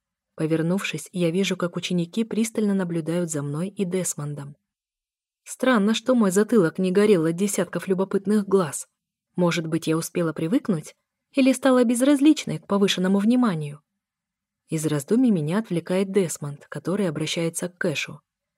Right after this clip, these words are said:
«Сегодня ты ответишь за свои действия», заявляет он. «Восемь вечера.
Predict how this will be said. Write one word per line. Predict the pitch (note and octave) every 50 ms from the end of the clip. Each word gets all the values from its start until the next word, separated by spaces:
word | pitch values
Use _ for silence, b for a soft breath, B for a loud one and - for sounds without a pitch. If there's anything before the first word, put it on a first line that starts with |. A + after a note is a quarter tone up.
| _ _ _ _ _ _ _ _ _ _ _ _
«Сегодня | - - - F3+ F3+ G#3 G#3+ G#3+ A3 G#3+
ты | G3+ - A3+ A3+
ответишь | A3 F#3+ F#3 G3 G3 A3+ G3+ G3
за | G#3+ G3+
свои | - A3 G#3+ A3
действия», | G3+ G3+ G#3+ E3+ C3 - - D3+ D3 C#3+ D3+ D3+ - _ _ _ _ _ _ _
заявляет | E3+ D#3+ F3 F3+ F#3+ F#3 F#3 E3+ D3+ C#3+ - -
он. | C#3+ C#3 C#3 - _ _ _ _ _ _ _ _ _ _ _
«Восемь | E3 D#3 E3+ G3 A3 - C4+ C4+ B3+
вечера. | A3 F#3+ E3 D#3+ - - D3+ D#3 D#3 D#3